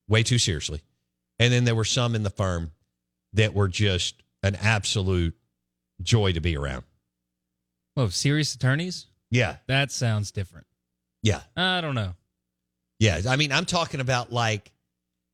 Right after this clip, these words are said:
Speaker 1: the world, the sun couldn't come up if we weren't practicing law today.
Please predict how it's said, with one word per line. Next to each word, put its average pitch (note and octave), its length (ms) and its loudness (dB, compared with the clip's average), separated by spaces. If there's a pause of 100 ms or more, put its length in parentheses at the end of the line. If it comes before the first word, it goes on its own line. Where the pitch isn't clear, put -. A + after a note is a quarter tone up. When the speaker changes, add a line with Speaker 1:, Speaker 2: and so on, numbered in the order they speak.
(180)
Speaker 1:
the C3 120 4
world, D3 600 0
the A#2+ 80 -2
sun D3 360 -4
couldn't - 280 -8
come C#3 220 -2
up G#2+ 340 0 (400)
if A#2+ 140 2
we C#3 80 4
weren't C3 200 0
practicing B2 400 -4
law A2+ 200 0
today. D#2+ 320 -8